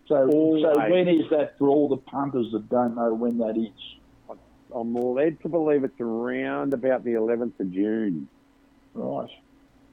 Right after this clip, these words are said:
Speaker 2: Without any kind of technical information in front of me apart from a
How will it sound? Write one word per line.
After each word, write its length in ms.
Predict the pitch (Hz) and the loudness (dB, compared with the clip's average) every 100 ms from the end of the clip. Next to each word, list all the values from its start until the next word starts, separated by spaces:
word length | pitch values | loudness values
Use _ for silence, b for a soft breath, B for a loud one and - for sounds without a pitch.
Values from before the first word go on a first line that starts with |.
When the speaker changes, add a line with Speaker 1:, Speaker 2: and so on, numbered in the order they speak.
| _ | _
Speaker 2:
Without 460 | 110 107 123 120 - - | 0 2 2 0 -4 -6
any 220 | 123 123 | -4 -4
kind 320 | - 113 110 104 | -4 -2 -2 -4
of 80 | - _ | -8 _
technical 520 | 127 - 123 - 107 104 | -10 -8 -8 -4 -2 0
information 680 | 113 - 101 107 107 - 104 | -2 -4 -4 -2 -4 -2 -4
in 80 | - | -2
front 200 | 107 101 | -2 0
of 60 | |
me 160 | 104 104 | 0 0
apart 400 | - - 113 - | -2 0 0 -2
from 180 | 95 | -6
a 40 | 90 | -8